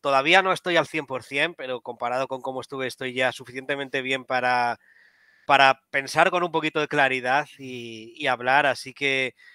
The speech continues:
ya que hasta ahora no he tenido la oportunidad de, de, bueno, de comentar un poco mis experiencias en, en detalle de cómo viví aquello, pues me parece esta una, una opción perfecta para hacerlo. Así que nada, vamos allá.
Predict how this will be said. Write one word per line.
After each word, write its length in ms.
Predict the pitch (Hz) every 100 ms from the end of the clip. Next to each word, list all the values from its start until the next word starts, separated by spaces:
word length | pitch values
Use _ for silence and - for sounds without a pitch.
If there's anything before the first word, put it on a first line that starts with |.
| - - -
ya 160 | 143
que 100 | 147
hasta 400 | 156 - 156 151
ahora 220 | 147 156 147
no 100 | 151
he 40 |
tenido 220 | 151 151
la 80 | 143
oportunidad 600 | 139 139 147 143 143 139
de, 500 | 139 135 127 123 120 117 110 _ _ - _ _ -
de, 420 | 143 139 135 131 _
bueno, 320 | 202 226 214 _ _ _ _
de 100 | -
comentar 480 | 151 156 156 147 208
un 80 | 220
poco 200 | 202 185
mis 160 | 175 160
experiencias 760 | - 151 151 165 160 156 - 151
en, 180 | 147 147
en 180 | 143
detalle 420 | 139 131 151 143 139
de 100 | 135
cómo 240 | 147 143
viví 220 | 135 139
aquello, 480 | 135 147 143 156 170 - - -
pues 160 | - 143
me 140 | 139
parece 280 | 131 135 143
esta 220 | 165 -
una, 520 | 156 147 139 139 131 120 113 110 _ -
una 180 | 151
opción 240 | 139 156 147
perfecta 420 | 131 190 185 143
para 180 | 127 127
hacerlo. 360 | - 170 147
Así 200 | 120 -
que 260 | 139 170 151
nada, 420 | 123 170 170 - _
vamos 300 | 143 175 151
allá. 280 | 117 131 190